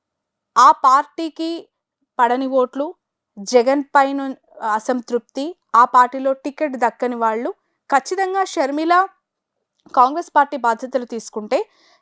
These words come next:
తన దగ్గరికి వచ్చి తన, ఆ, లీడర్‌షిప్‌లో పనిచేసే వాళ్ళు చాలామంది ఉన్నారు. వాళ్ళం-, వాళ్ళందరికీ ఒక ఆల్టర్నేటివ్ లీడర్‌షిప్ షర్మిల ద్వారా క్రియేట్ చేసినట్లు ఉంటుంది అని చెప్పి కాంగ్రెస్ పార్టీ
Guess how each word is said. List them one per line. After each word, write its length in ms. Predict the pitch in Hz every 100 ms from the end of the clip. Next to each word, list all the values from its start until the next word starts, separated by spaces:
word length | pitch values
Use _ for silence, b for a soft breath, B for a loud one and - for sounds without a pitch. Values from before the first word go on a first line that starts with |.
| - 247
తన 120 | 269
దగ్గరికి 440 | 302 277 330 311
వచ్చి 520 | 302 247 - 294 392 - 349
తన, 320 | 269 311 277 b b b
ఆ, 380 | - 240 226 226 220 220 - -
లీడర్‌షిప్‌లో 680 | 240 294 330 320 277 285 277
పనిచేసే 580 | 247 240 - 262 269
వాళ్ళు 220 | 247 226 285
చాలామంది 580 | 277 240 302 285 277
ఉన్నారు. 300 | 254 240 226
వాళ్ళం-, 360 | 320 311 247 254 _ -
వాళ్ళందరికీ 580 | 233 247 226 277 320 311
ఒక 180 | 302
ఆల్టర్నేటివ్ 720 | - 214 220 240 269 285 277 247
లీడర్‌షిప్ 480 | 240 247 247 254 -
షర్మిల 400 | 240 226 240 262
ద్వారా 320 | 240 240 240 240 b b b -
క్రియేట్ 400 | 302 370 392 339
చేసినట్లు 460 | 311 311 302 285
ఉంటుంది 400 | 269 247 277 262
అని 100 | 254 247
చెప్పి 160 | - 330
కాంగ్రెస్ 420 | 285 240 247 -
పార్టీ 360 | 247 226 247